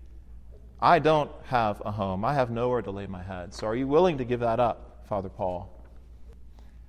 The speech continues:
And he says to the second person, "Yes, I know it is the custom of your society to go bury your father,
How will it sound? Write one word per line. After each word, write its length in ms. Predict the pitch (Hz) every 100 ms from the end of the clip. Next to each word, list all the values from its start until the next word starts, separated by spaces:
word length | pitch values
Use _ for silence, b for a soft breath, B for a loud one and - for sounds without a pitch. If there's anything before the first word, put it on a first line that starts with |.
| b - - - - - -
And 100 | 120
he 60 | 131
says 280 | - 139 135
to 100 | 135
the 100 | 127
second 440 | - 156 156 131
person, 580 | 147 143 - 139 131 127 - - - - - -
"Yes, 540 | 151 180 147 - - - - - - - -
I 160 | 139
know 400 | 151 156 156 151 -
it 120 | 135
is 380 | 135 131 - - - -
the 100 | 123
custom 560 | - 147 - - 127
of 440 | 117 127 123 120 -
your 160 | 135
society 600 | 139 131 - 143 156 135
to 140 | 120 135
go 160 | 135
bury 300 | 123 139 147
your 120 | 139 139
father, 480 | - 202 131 -